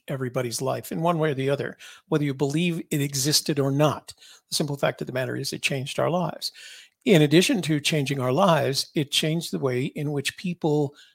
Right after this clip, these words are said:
do business. And in addition to changing the way that people do business, it changed the way in which people perceive their business's existence. And so we wanted to know from these experts,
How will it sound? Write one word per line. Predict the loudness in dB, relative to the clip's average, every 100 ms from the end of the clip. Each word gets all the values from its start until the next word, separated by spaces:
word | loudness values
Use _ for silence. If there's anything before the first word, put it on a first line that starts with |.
| _ -8
do | 2 4 6 4 -2 0
business. | 2 2 0 -6 -8 -8 _ _ _ _ -18 -16 -8 2
And | 4
in | 4
addition | 4 4 4 0 -4
to | -4
changing | -2 0 0 -2
the | -2
way | 2 2
that | 0
people | -4 -6 -6
do | -6 0 2 2
business, | 2 0 0 -4 -4 -4 -8 -18 -4
it | 0
changed | 2 2 2 0
the | 0
way | 4 4 4 2 -4 -8 -2
in | 0
which | 0 -2 -4
people | -4 -2 -2
perceive | -4 -2 2 2 2 2 2 -2 -8 -16 _ _ _
their | -2 4 6 6 2 0 -4 _ 0
business's | 4 4 2 -2 -2 -2 -4 -8 _ -8
existence. | -2 0 -2 -4 -8 -6 -8 -10 _ _ _ -20 -8
And | -4
so | 0 2
we | 2
wanted | 2 2 2 0
to |
know | 0 0 0
from | -4 -6
these | -4 -4 -2
experts, | -2 -4 -10 -8 -8 -8